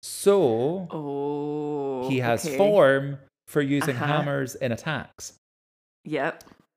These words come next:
Speaker 1: I also discovered that when it came time to interview him about Eddie and his potential involvement, he was phoned in advance. So it gave him time to prepare an alibi, which his wife complied with.
Speaker 2: Okay.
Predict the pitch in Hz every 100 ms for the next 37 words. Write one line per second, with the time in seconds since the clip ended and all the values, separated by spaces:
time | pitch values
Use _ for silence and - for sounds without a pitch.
0 | _ _ _ _ _ 147 165 175 202 226
1 | 226 214 160 131 110 127 151 143 143 143
2 | 151 147 143 143 139 147 - 170 180 135
3 | 127 127 120 123 120 120 120 110 110 120
4 | 143 123 123 - 131 117 127 110 113 101
5 | 113 110 156 - _ _ _ _ 180 175
6 | 165 - 160 139 135 131 147 123 110 135
7 | 160 151 117 - - - - _ _ _
8 | _ _ - 151 156 156 160 165 - 139
9 | 156 147 160 151 143 123 123 - 135 170
10 | 190 123 98 104 110 - 139 165 156 110
11 | 110 - 135 - 165 185 196 - - -
12 | _ _ _ _ _ _ _ _ - 165
13 | 170 175 185 185 190 202 196 156 147 151
14 | 180 196